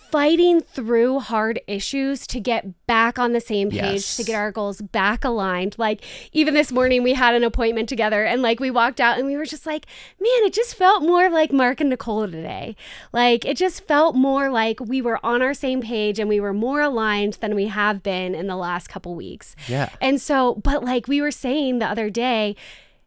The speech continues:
Speaker 1: most people <laughs> don't wanna work with their spouse because it takes a lot of work to get there. It would have been easier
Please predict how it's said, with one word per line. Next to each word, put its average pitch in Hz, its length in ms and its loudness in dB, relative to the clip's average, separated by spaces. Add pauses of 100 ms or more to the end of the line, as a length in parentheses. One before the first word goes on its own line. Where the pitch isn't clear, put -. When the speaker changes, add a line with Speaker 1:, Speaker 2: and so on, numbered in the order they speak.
(400)
Speaker 1:
most 262 400 4
people 349 260 10
<laughs> 320 40 6
don't 294 200 8
wanna 311 180 6
work 240 220 2
with 277 140 -4
their 240 160 0
spouse 226 400 -2
because 285 260 -2
it 247 180 -2
takes 269 500 -4
a 226 100 -2
lot 196 320 0
of 185 140 -4
work 170 260 -6
to 196 100 -10
get 170 240 -6
there. 151 240 -6
It 285 120 0
would 302 100 2
have 285 80 0
been 302 120 2
easier 247 600 -2